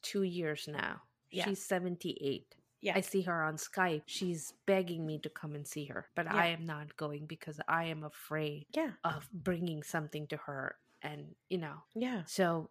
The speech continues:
Speaker 1: and she wants to come here and I cannot bring her here
Speaker 2: Yep.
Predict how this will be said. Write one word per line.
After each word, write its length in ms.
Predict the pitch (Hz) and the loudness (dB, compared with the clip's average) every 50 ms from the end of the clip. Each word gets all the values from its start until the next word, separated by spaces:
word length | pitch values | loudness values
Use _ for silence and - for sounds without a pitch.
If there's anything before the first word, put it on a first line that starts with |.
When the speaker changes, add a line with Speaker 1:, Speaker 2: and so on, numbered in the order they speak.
| _ | _
Speaker 1:
and 160 | - 202 196 185 | 4 4 4 4
she 220 | - - 226 208 | 4 6 6 6
wants 320 | 190 185 180 175 165 - | 6 6 4 4 2 0
to 80 | - 185 | -2 0
come 200 | - - 180 175 | 0 0 2 2
here 120 | 170 170 | 2 0
and 100 | 165 160 | 0 0
I 100 | 160 151 | 0 -2
cannot 360 | 156 - - 156 151 147 139 143 | -2 -2 -2 -2 0 0 0 -2
bring 240 | - 151 151 156 | -2 -2 -2 -2
her 140 | 160 165 165 | -2 -2 -2
here 320 | 156 156 156 143 139 - - _ | -4 -4 -6 -8 -8 -10 -10 _
Speaker 2:
Yep. 200 | - 226 220 214 | -4 -2 -2 -4